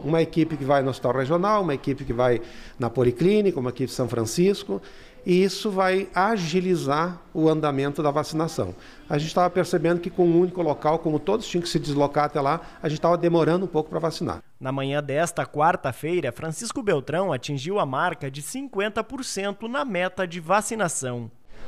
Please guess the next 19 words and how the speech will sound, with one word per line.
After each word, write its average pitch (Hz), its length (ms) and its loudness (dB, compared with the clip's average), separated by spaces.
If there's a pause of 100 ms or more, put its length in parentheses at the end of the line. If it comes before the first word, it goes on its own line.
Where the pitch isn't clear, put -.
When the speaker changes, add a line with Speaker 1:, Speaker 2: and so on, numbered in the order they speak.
Speaker 2:
Outro 254 280 2
fator 196 340 2
importante 196 680 0
para - 160 -4
Francisco 147 480 -2
Beltrão 135 420 2
é 220 80 2
que 180 120 0
a 143 40 2
Secretaria 175 720 2
Municipal 135 480 0
de 135 120 -4
Saúde 165 520 2
está 214 300 2
registrando 180 720 0
uma 214 180 0
baixa 180 580 2
na 165 120 0
média 175 520 2